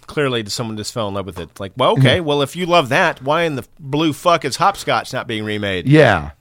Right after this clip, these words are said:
Speaker 2: And it's,
Speaker 1: Mm?
Speaker 2: <laughs> it is such a great question.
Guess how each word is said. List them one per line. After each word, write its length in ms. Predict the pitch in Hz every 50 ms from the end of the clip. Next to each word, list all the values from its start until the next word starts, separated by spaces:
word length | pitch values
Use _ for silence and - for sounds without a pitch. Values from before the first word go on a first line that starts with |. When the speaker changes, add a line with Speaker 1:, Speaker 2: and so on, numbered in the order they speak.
| _ _ _ _ _ _ -
Speaker 2:
And 180 | 160 160 170 -
it's, 220 | 175 170 135 135
Speaker 1:
Mm? 520 | 165 196 208 220 240 269 320 359 330 - - - - - - -
Speaker 2:
<laughs> 260 | - - - - -
it 480 | - 185 - - - - - 202 175 156
is 380 | 170 175 175 170 151 131 - - - - - - -
such 440 | - - - - - - 190 - -
a 60 | 175
great 320 | 143 131 139 139 135 131 -
question. 800 | - 151 147 151 123 - - - 104 92 82 80 82 90 101